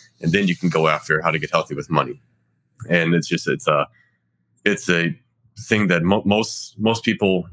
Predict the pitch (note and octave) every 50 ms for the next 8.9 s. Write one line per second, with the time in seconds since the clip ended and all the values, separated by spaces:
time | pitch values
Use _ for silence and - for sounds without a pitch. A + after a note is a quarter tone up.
0 | - - G2 A2+ A2+ G2+ F#2 - G#2+ G2+ F#2 F#2 F#2 F2+ F#2+ F#2 F#2 F#2 F#2 F2+
1 | F2 D#2+ F2 E2+ E2+ E2 - - D#2+ - - E2+ D#2+ D#2 D2 C#2+ C#2 C#2 - D#2
2 | C#2 - - D#2+ D2+ D2 C#2+ D2 D2 - - _ _ _ - D#2+ - - F2+ D#2+
3 | E2+ D#2+ D2 D#2 - - - _ - E2 - F#2+ E2 - - D#2+ D#2 D#2 D#2 D#2
4 | D#2 D#2 D2 - - D#2 D2+ C#2+ C#2 C#2 C2+ - - - F2+ D#2+ - - - -
5 | _ _ _ _ _ - G2+ F#2+ G2 G2 - F#2+ F#2 F#2+ F#2 - - E2+ E2 F2
6 | E2 F2+ F#2 F#2+ - - - F#2 F2+ F2+ E2+ - - _ _ _ _ - G2+ A#2
7 | A2+ - - G2+ F#2+ F2+ - - F#2+ F#2 F2+ E2+ F2 F#2 F#2 F#2 F2 D#2 F2+ F2
8 | E2+ E2 E2 E2+ D#2+ - - E2+ E2 D#2+ D#2 - - D2+ D2+ D#2 D2+ D2